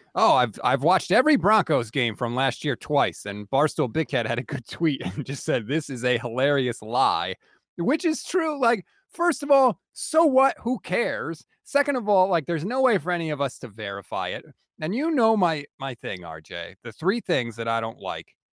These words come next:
that you never have to tell people. I'm good looking, I'm smart, and I'm hardworking. And Russ loves to tell people how hard he works, and it just rubs me the wrong way.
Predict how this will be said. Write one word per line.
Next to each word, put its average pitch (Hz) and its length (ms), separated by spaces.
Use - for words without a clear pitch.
that 101 80
you 127 100
never 185 320
have 190 200
to 175 80
tell 139 240
people. - 480
I'm 113 160
good 196 220
looking, 175 480
I'm 104 120
smart, 165 540
and 110 100
I'm 120 160
hardworking. 104 680
And 139 160
Russ 202 320
loves 190 840
to 220 120
tell 190 320
people 117 400
how 156 340
hard 160 360
he 151 160
works, 135 520
and 151 120
it 196 100
just 226 180
rubs 240 480
me 226 220
the 220 100
wrong 190 460
way. 185 240